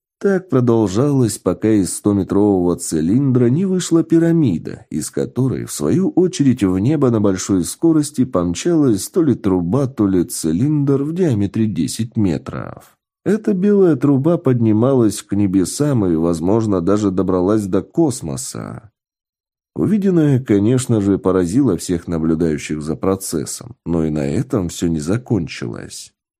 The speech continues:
На корпусе моста загорелось множество красных огоньков, загудели и заработали башни, окружающие мост.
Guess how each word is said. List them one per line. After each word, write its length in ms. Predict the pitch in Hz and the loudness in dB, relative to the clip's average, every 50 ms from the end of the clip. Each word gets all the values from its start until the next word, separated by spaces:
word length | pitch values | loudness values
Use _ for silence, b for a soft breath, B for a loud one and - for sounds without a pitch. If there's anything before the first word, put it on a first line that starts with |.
| _ _ _ _ | _ _ _ _
На 220 | - 76 80 95 | -4 -2 0 0
корпусе 580 | - - - 214 202 202 - 147 127 131 127 110 | 0 0 -2 -2 0 2 0 0 2 2 0 2
моста 640 | 104 101 98 90 - - - - 175 160 101 69 | 2 2 2 0 -2 -4 -4 -2 -2 -2 -2 -4
загорелось 760 | 67 73 82 82 85 92 110 165 190 180 170 143 113 113 - 147 | -4 -2 -2 0 0 0 0 0 0 2 2 2 0 0 0 -2
множество 580 | 160 185 190 180 160 143 127 - - 120 107 | 0 0 0 0 0 0 -2 0 2 2 2
красных 640 | 101 - 120 147 160 143 127 - 127 120 110 - - | 2 0 0 0 0 0 -2 0 0 0 0 0 -2
огоньков, 800 | 113 107 104 110 110 113 110 107 107 - 101 82 - - - - - | -2 0 2 2 2 2 0 -2 -4 -4 -4 -4 -4 -6 -10 -8 -8
загудели 840 | 73 76 80 85 85 76 87 80 80 76 95 123 131 120 113 113 | -6 -4 -2 -2 -2 0 0 -2 0 0 2 2 2 4 4 2
и 200 | 110 - - 185 | 2 2 0 -4
заработали 680 | 185 165 151 147 139 120 110 127 151 151 - 143 131 131 | -2 0 0 2 2 2 2 2 0 0 2 2 4 4
башни, 640 | 127 123 113 113 139 156 135 92 69 - - - 80 | 4 2 0 0 -2 0 -2 -2 -4 -6 -8 -8 -6
окружающие 880 | 82 78 - 87 90 87 85 87 82 80 80 - - - 95 98 101 113 | -6 -6 -4 -4 -4 -4 -2 -2 -2 -2 -2 -4 -6 -6 -2 -2 0 2
мост. 560 | 120 117 104 90 71 50 50 - - - | 2 2 2 0 -2 -4 -8 -12 -16 -20